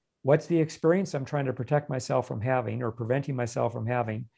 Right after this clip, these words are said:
What are the sensations that are showing up in my body that are, you know, of a,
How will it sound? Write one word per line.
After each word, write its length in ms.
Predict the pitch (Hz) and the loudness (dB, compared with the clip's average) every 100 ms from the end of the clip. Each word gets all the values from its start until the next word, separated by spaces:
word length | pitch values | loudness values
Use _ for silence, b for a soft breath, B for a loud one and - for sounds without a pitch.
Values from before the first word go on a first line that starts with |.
| _ _ - | _ _ -2
What 200 | 127 175 | 4 6
are 80 | 190 | 6
the 100 | 156 | 2
sensations 600 | - 139 - 208 170 127 | 0 -2 0 0 0 -2
that 80 | 120 | -2
are 60 | |
showing 260 | 117 147 139 | 0 0 0
up 120 | 127 | -2
in 40 | 123 | -2
my 140 | 117 | -2
body 560 | 107 151 147 113 131 - _ _ _ _ _ - | 2 4 4 2 -4 -8 _ _ _ _ _ -2
that 300 | 127 123 127 | 2 4 4
are, 460 | 123 123 123 127 120 | 4 4 4 0 -6
you 160 | - 131 | -6 -2
know, 320 | 117 120 - - | 0 0 -2 -2
of 140 | 113 | -2
a, 200 | 117 | -2